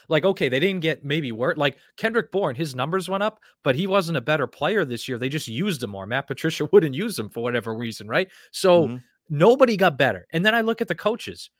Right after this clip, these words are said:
Speaker 1: All right, I think Bill O'Brien's a better coordinator than Matt Patricia. Didn't work out that way, but I think he is better.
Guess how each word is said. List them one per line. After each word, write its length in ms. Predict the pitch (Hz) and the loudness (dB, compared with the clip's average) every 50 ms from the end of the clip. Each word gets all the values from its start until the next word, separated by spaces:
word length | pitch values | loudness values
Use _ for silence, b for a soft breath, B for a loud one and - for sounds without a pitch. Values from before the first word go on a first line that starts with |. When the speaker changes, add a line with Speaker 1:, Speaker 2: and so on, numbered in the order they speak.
| _ _ _ | _ _ _
Speaker 1:
All 80 | - 156 | 0 0
right, 80 | 123 | 0
I 80 | 131 135 | 0 0
think 200 | - 202 185 165 | -2 -4 -4 0
Bill 160 | - 185 180 | 0 2 4
O'Brien's 480 | 180 170 143 160 160 151 139 139 123 127 | 4 4 2 2 0 0 -2 -4 -8 -8
a 60 | 117 | -6
better 180 | 131 139 131 | -4 -4 -4
coordinator 560 | 120 - - 139 127 127 131 127 120 113 117 107 | -4 -6 -6 -6 -6 -4 -4 -6 -6 -6 -6 -8
than 140 | 113 110 | -8 -8
Matt 180 | 113 113 110 - | -6 -6 -6 -6
Patricia. 360 | - 110 - - 127 - - | -8 -12 -8 -8 -8 -8 -4
Didn't 180 | 113 175 170 156 | -4 -2 0 2
work 240 | 160 151 147 - 165 | 2 2 2 2 0
out 160 | 156 139 - | 0 0 0
that 140 | 127 110 104 | -2 -4 -4
way, 100 | 107 113 | -4 -4
but 100 | 139 160 | -2 -2
I 60 | 180 | -2
think 140 | 190 175 156 | -2 -2 -2
he 80 | 156 | -4
is 100 | 139 127 | -4 -2
better. 240 | - 139 123 107 - | 0 0 -2 -2 -4